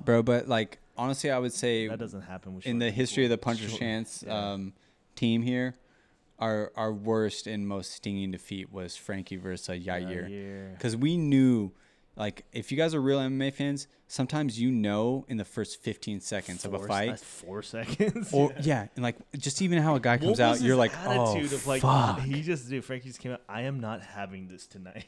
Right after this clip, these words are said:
Speaker 1: He's like,
Speaker 2: <laughs> Like
Speaker 1: "Oh, this fucking spinny McDo guy?
Speaker 2: <laughs>
Speaker 1: Okay, okay. I'm gonna go out there, I'm just gonna fucking"
Speaker 2: Yeah, this tall, goofy, fucking Gumby-like motherfucker.
Speaker 1: Bro, in your mentality going in to do that, you have to be like,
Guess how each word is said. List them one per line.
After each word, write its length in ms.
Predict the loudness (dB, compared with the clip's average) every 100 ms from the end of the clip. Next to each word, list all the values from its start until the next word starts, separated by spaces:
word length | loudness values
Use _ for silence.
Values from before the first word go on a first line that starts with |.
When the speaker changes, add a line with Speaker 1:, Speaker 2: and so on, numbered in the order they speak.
| -6
Speaker 1:
He's 160 | 2
like, 120 | 2
Speaker 2:
<laughs> 40 | 2
Like 380 | -6 -12 -16 0
Speaker 1:
"Oh, 80 | 0
this 180 | 2 -2
fucking 340 | -4 -2 -2
spinny 400 | -4 -2 2 2
McDo 460 | 2 0 0 2 2
guy? 320 | 2 2 2 0
Speaker 2:
<laughs> 40 | -4 -12 -14 -16 -20 -18 4
Speaker 1:
Okay, 480 | 6 10 10 10 6 -4 -8 0
okay. 340 | 0 4 2 0 -6 0
I'm 80 | 2
gonna 160 | 4
go 140 | 6 4
out 80 |
there, 80 | 4
I'm 120 | 4
just 140 | 2 2
gonna 220 | 2 0
fucking" 420 | 0 -4 -2 -2 -2 -4
Speaker 2:
Yeah, 160 | -12 -16
this 240 | -12 -12 -12
tall, 300 | -8 -6 -6 -8
goofy, 440 | -4 -4 0 -2
fucking 600 | -2 -6 -4 -2 -2 -4
Gumby-like 640 | -2 -2 0 -2 -2 -2 -4
motherfucker. 420 | -4 -4 -4 0
Speaker 1:
Bro, 240 | 4 4 4
in 120 | 4
your 140 | 6 4
mentality 520 | 2 0 0 0 0
going 300 | 2 2 2
in 180 | 2 0
to 100 | -2
do 160 | 0
that, 280 | 2 2 0
you 120 | 0 -2
have 60 |
to 100 | -2
be 100 | -2
like, 240 | -2 -2